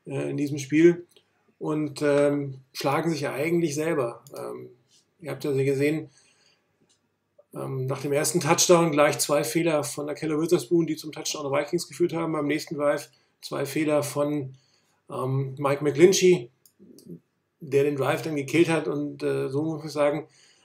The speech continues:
dass die forty-niners, ähm, eigentlich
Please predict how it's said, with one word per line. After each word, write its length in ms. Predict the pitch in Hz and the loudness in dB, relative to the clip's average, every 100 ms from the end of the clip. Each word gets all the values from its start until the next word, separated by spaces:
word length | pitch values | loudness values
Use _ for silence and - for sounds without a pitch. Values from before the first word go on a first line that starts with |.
| - | -12
dass 160 | 135 131 | -8 -6
die 80 | |
forty-niners, 960 | 139 151 143 135 139 147 135 - - - | -4 -2 0 0 0 0 -2 -2 -4 -4
ähm, 520 | 151 143 139 143 135 131 _ _ _ _ _ | -2 0 0 -4 -6 -10 _ _ _ _ _
eigentlich 760 | - 131 202 208 185 190 - - | -10 -4 -2 -2 0 0 0 -12